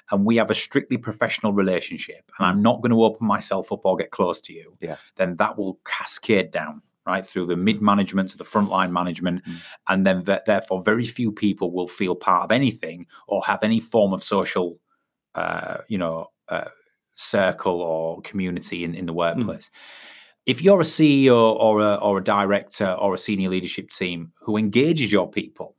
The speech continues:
Speaker 2: Mm.
Speaker 1: who is human,
Speaker 2: Yeah.
Speaker 1: who gets to know people, who wants to know people,
Speaker 2: Yeah.
Speaker 1: right? Because you understand the value of that and you
Speaker 2: Mm.
Speaker 1: care for your
Speaker 2: Yeah.
Speaker 1: people, that will trickle and cascade
Speaker 2: Mm.
Speaker 1: down,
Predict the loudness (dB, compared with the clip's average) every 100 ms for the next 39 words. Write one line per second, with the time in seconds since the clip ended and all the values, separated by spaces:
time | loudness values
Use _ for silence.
0 | _ -10 -10 -14 -6 2 4 4 4 4
1 | 4 2 -2 -16 _ -4 -4 -6 _ 0
2 | 2 0 -2 -8 -6 0 2 6 4 4
3 | -2 -6 -4 -6 -4 -2 2 4 4 2
4 | 0 2 4 2 2 -8 -8 -6 -2 0
5 | -2 -2 -4 -2 0 -2 0 0 2 4
6 | 4 4 4 4 4 4 0 0 -2 -2
7 | 0 0 0 2 2 0 -4 0 0 -2
8 | -16 -20 -4 -4 0 0 0 0 0 0
9 | 0 0 -2 -2 0 0 2 2 2 2